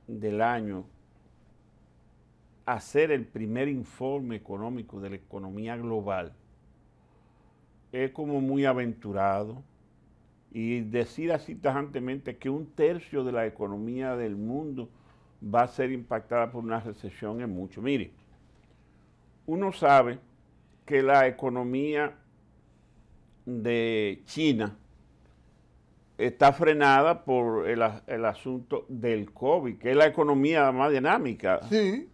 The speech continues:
Speaker 1: Eh, está frenada por el asunto del covid, porque tiene una gran cantidad de, de industria cerrada y ese personal paralizado, y eso frena una economía tan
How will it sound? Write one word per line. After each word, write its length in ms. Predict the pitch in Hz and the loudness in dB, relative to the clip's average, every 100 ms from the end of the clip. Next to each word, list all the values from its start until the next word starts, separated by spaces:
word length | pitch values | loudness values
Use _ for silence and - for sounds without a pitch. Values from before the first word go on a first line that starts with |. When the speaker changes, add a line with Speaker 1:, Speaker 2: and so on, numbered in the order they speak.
| _ | _
Speaker 1:
Eh, 160 | - 110 - 98 | -8 -8 -8 2
está 200 | 120 127 | 6 6
frenada 340 | 151 156 165 | 8 10 10
por 120 | 185 | 10
el 60 | 175 | 6
asunto 340 | 151 156 160 | 6 -2 0
del 220 | 170 170 170 | 2 2 2
covid, 420 | 175 151 151 - - - _ _ _ - _ _ _ _ _ - - _ _ _ _ _ _ _ _ _ - - | 4 4 2 -6 -16 -20 _ _ _ -20 _ _ _ _ _ -20 -20 _ _ _ _ _ _ _ _ _ -20 4
porque 320 | 147 147 151 | 4 6 2
tiene 460 | 147 151 165 165 156 | 2 2 2 0 -2
una 260 | 165 151 | 0 2
gran 300 | 139 151 156 | 2 0 -2
cantidad 720 | 160 143 143 131 123 143 147 | -2 -2 -2 -4 2 4 4
de, 320 | 135 123 104 - | 2 -2 -4 -8
de 360 | 123 117 117 | -8 -4 -2
industria 500 | 117 113 135 139 135 | -4 -4 -6 -2 -2
cerrada 800 | - 131 98 120 151 139 113 113 - _ | 0 -2 0 6 8 8 6 0 -10 _
y 200 | 117 120 | -8 0
ese 240 | 127 123 151 | 0 0 -6
personal 800 | - 131 120 127 120 117 120 - | -2 -2 -2 -4 -2 -2 -2 -4
paralizado, 960 | 123 110 107 98 - 131 131 104 107 - _ _ _ - | -2 0 0 -4 -4 0 2 0 -4 -16 _ _ _ -14
y 80 | 110 | -12
eso 220 | - 113 | -10 -12
frena 600 | - 107 107 110 104 95 - _ _ _ _ - | -8 -6 -4 -4 -6 -10 -16 _ _ _ _ -14
una 240 | 110 113 | -8 -6
economía 640 | 107 113 107 101 104 110 110 | -6 -6 -6 -6 -6 -8 -8
tan 440 | 101 98 92 78 | -8 -8 -10 -12